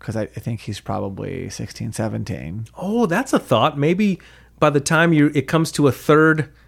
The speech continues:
Speaker 2: defense of your
Speaker 1: You're too
Speaker 2: title,
Speaker 1: old.
Speaker 2: you're too old. Yeah.
Speaker 1: Of course, we've never talked about the All Valley over eighteen tournament.
Speaker 2: Whoa.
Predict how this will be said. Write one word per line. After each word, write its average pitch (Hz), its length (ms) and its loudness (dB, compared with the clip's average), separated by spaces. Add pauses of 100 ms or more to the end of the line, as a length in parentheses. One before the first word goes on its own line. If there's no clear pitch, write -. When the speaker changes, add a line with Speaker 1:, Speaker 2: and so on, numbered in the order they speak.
(640)
Speaker 2:
defense 139 480 2
of 123 100 4
your 123 100 4
Speaker 1:
You're 123 40 2
too 165 100 2
Speaker 2:
title, 185 220 6
Speaker 1:
old. 139 140 2
Speaker 2:
you're 135 80 4
too 139 180 4
old. 95 240 4
Yeah. 117 440 0
Speaker 1:
Of - 560 -20
course, 151 240 2
we've 117 140 0
never 180 300 2
talked 113 320 0
about 110 260 -2
the 117 120 -2
All 110 180 0
Valley 104 560 -4 (320)
over 143 380 4
eighteen 127 360 -2
tournament. 151 560 8
Speaker 2:
Whoa. 101 500 2